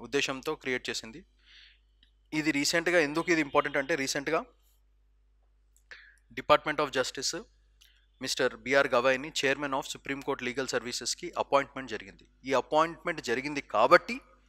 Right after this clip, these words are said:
దీంట్లో ఒక ప్రిలిమ్స్ క్వశ్చన్, at least ఒక మెయిన్స్ క్వశ్చన్, especially based on what is the criteria, లీగల్ ఎయిడ్ సర్వీస్ ఎంతవరకు పనిచేస్తుంది అనే దాని మీద at least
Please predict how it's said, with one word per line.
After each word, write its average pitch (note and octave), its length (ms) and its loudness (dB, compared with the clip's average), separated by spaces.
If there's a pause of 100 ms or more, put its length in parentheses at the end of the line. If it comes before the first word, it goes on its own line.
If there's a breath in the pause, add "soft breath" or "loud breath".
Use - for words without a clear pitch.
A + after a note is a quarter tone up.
(640)
దీంట్లో G3+ 340 0
ఒక D#3 100 -2 (100)
ప్రిలిమ్స్ E3+ 360 -4
క్వశ్చన్, F3 260 -4 (300)
at - 120 -10
least F#3+ 220 0
ఒక C#3+ 120 -4 (100)
మెయిన్స్ C#3 260 -4
క్వశ్చన్, D3 300 -2
especially C3 480 -4
based B2 240 -2
on B2 60 -2 (640 soft breath)
what B2 140 0
is B2+ 80 -4
the C3 100 0
criteria, B2 400 0 (120)
లీగల్ B2 200 -2
ఎయిడ్ B2+ 140 -4
సర్వీస్ A#2+ 260 -4
ఎంతవరకు A#2 400 -4
పనిచేస్తుంది A2+ 560 -6
అనే A2 120 -8 (180)
దాని A2 200 0
మీద B2 120 -6 (720)
at - 120 -6
least - 220 -4